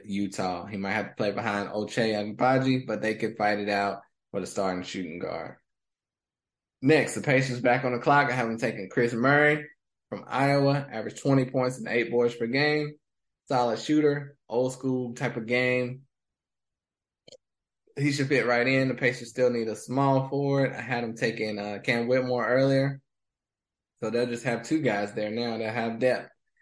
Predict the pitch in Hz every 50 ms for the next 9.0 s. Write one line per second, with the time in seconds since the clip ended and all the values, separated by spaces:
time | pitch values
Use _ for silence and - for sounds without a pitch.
0 | _ _ _ - 107 110 107 107 104 - 139 120 117 127 127 131 131 131 123 120
1 | 123 127 127 127 120 113 113 - 135 117 113 - - 120 113 110 107 104 113 110
2 | 110 - 123 107 110 107 110 110 107 107 101 98 - - - - 117 113 117 117
3 | 113 110 104 - - 110 107 107 107 104 - 101 92 90 - 113 123 127 123 127
4 | - 135 135 139 139 143 147 - - _ _ _ _ _ _ _ _ - - 170
5 | 165 143 135 135 135 131 - - - 131 131 131 127 120 113 - 127 117 113 113
6 | 117 107 107 - - 104 95 95 - - 98 95 98 95 - - _ _ _ _
7 | _ _ _ - 110 107 107 104 - - - 110 98 98 95 80 90 95 95 92
8 | 92 92 92 90 - - - 95 - - - - 123 131 131 131 127 - - _